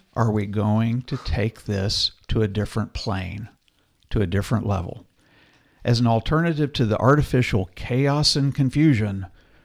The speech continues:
the authoritarians attempt to create in our society, we have a much better way of dealing with any real or imaginary complexity in our day-to-day lives, and it can render the authoritarians' messages and actions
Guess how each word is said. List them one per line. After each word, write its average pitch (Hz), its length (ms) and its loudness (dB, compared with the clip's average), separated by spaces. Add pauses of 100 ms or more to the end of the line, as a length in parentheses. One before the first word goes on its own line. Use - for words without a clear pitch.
(260)
the 143 120 2
authoritarians 117 800 4
attempt 117 400 -2
to 123 80 -4
create 107 420 0
in - 60 -4
our 104 160 2
society, 101 600 0
we 95 160 0
have 98 200 -2
a 90 100 -2
much 95 360 -2
better 110 280 2
way 95 440 -2
of 87 200 -8
dealing 104 400 -2
with 90 200 -6
any 107 280 0
real 127 640 0
or 135 280 0
imaginary 123 1000 2
complexity 101 800 -2
in 92 80 -4
our 90 140 -4
day-to-day 123 500 0
lives, 98 540 -4 (520)
and 117 180 2
it - 80 -2
can 143 260 2
render 160 360 2
the 120 160 2
authoritarians' 117 920 0
messages 117 680 2
and 104 160 0
actions 98 680 -4